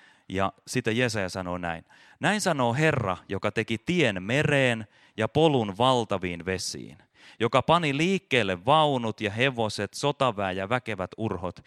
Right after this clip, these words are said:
He makaavat eivätkä enää nouse, he vaipuvat tyhjiin, sammuvat kuin tuli lampun sydämestä. Älkää entisiä muistelko, älkää menneistä välittäkö. Katso, minä teen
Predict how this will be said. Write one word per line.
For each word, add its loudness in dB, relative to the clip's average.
He 2
makaavat 2
eivätkä 0
enää -2
nouse, -4
he -2
vaipuvat 0
tyhjiin, 2
sammuvat -2
kuin -6
tuli -2
lampun -4
sydämestä. -8
Älkää 4
entisiä -2
muistelko, 0
älkää 2
menneistä -4
välittäkö. -6
Katso, 0
minä -2
teen -4